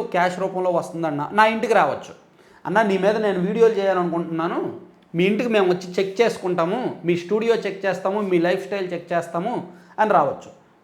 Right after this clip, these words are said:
So నెలకింత వస్తున్నప్పుడు మీకు తెలుసో లేదో, రెండు వేల నాలుగు అంటే కరెక్ట్గా ఒక ఇరవై, ఇరవై, ఇరవై రెండు సంవత్సరాల కిందట నేను నెలకి నాలుగు వందల రూపాయలకి ఒక సేల్స్ బాయ్గా పనిచేసా ఒక షాప్లో.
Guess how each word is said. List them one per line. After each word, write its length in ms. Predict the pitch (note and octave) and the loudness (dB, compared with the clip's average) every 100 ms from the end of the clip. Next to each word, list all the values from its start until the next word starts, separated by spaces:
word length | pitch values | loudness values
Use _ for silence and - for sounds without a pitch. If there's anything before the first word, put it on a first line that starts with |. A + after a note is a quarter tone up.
| - | 2
So 380 | C4 G#3 A#3 C3+ | 4 4 0 -6
నెలకింత 420 | C#3+ B3 C4 A3+ | -6 -2 -2 -2
వస్తున్నప్పుడు 680 | F#3 - A#3+ F3+ C3+ D#3 - - _ _ _ _ _ _ | -6 -4 -4 -4 -6 -8 -10 -20 _ _ _ _ _ _
మీకు 240 | B2+ D#3+ D3+ | -4 -4 0
తెలుసో 280 | E3+ F3 G#3+ | -2 0 -2
లేదో, 300 | F3 F3 - - - _ _ | 0 -2 -6 -14 -20 _ _
రెండు 160 | D3+ F#3 | 0 6
వేల 140 | F3+ | 6
నాలుగు 460 | E3 D#3+ F3 F3 F3 | 6 4 2 0 -4
అంటే 160 | D#3 F3+ | -4 -4
కరెక్ట్గా 460 | F3 D#3 - F#3+ | -2 -6 -4 2
ఒక 160 | F#3 F3 | 2 2
ఇరవై, 320 | D#3 D3+ E3+ | -2 -2 -2
ఇరవై, 300 | E3+ D3+ D3+ | -2 -2 -6
ఇరవై 240 | D#3 D3+ D3 | -4 -4 -2
రెండు 200 | C#3+ C#3 | -4 -6
సంవత్సరాల 380 | D3+ D3+ E3 | -8 -6 -8
కిందట 280 | C#3+ C3 B2+ C3+ E3+ - _ | -8 -12 -12 -12 -12 -20 _
నేను 260 | D3 D3 F3 | -6 -6 -6
నెలకి 380 | C3+ C#3+ E3 F#3+ | -6 -4 -2 -4
నాలుగు 360 | E3+ C#3 C#3+ C#3+ | -6 -4 -2 -4
వందల 220 | C#3+ C3 | -6 -8
రూపాయలకి 480 | C#3 C3 E3+ D3+ G#3 | -8 -6 -6 -6 -8
ఒక 180 | D#3 D3 | -10 -10
సేల్స్ 380 | D#3 E3+ E3+ | -4 -4 -4
బాయ్గా 260 | D#3 C#3 D3+ | -6 -4 -6
పనిచేసా 440 | D3+ C3 B2+ A2 | -8 -12 -10 -10
ఒక 100 | A2 - | -14 -12
షాప్లో. 300 | A2+ A2+ F#2 | -12 -10 -14